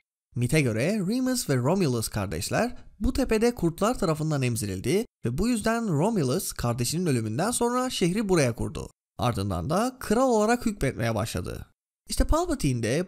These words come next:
bu tarih, mit ve politik ihtirasın bir birleşimi gibi. İki ayrı maske takıyor. Senatoru da, Karanlık Lord'u da başlangıçta bir hologram olarak alıyoruz. Bunların projeksiyon olduğunun altı çizilmiş oluyor.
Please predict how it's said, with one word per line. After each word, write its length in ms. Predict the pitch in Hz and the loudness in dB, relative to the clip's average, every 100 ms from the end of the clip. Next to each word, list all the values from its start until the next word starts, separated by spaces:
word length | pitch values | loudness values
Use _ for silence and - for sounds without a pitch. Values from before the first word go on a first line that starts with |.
| - | -2
bu 120 | 170 | -2
tarih, 600 | - 113 110 110 - - | 0 0 0 -2 -6 -4
mit 360 | 151 247 - 165 | -2 -2 -4 -4
ve 120 | 160 | -2
politik 480 | - 160 180 - - | 2 2 2 0 0
ihtirasın 600 | 170 - 147 170 254 240 | -2 2 4 4 0 0
bir 160 | 180 | 2
birleşimi 460 | 151 143 143 160 147 | 4 4 4 2 0
gibi. 320 | 127 69 131 - _ - | 0 -4 -8 -14 _ -8
İki 220 | 202 370 | 0 2
ayrı 220 | 302 240 | 2 2
maske 300 | 208 170 156 | 2 2 0
takıyor. 400 | 117 107 95 - - - | -2 -2 -4 -6 -10 -14
Senatoru 600 | - 117 113 110 127 135 | -6 -2 -2 0 0 0
da, 300 | 80 135 214 | 0 0 -2
Karanlık 480 | - 127 123 196 - | -2 0 2 0 2
Lord'u 280 | 254 240 240 | 0 2 2
da 300 | 254 254 240 | 2 2 0
başlangıçta 760 | - 151 - 208 220 - 254 214 | 0 0 0 -2 -4 0 0 2
bir 80 | 196 | 0
hologram 520 | 147 156 175 208 254 | 2 4 4 2 4
olarak 320 | 170 131 127 | 4 2 0
alıyoruz. 520 | 117 101 78 - - - _ - | -2 -2 -6 -10 -14 -18 _ -2
Bunların 460 | 226 285 277 170 | 0 0 0 2
projeksiyon 580 | - 147 156 170 - 262 | 2 4 4 2 0 0
olduğunun 400 | 226 160 175 214 | 2 0 0 0
altı 260 | 156 147 220 | 0 0 0
çizilmiş 440 | 160 120 110 104 | 0 0 -2 -4
oluyor. 300 | 98 69 50 | -4 -6 -8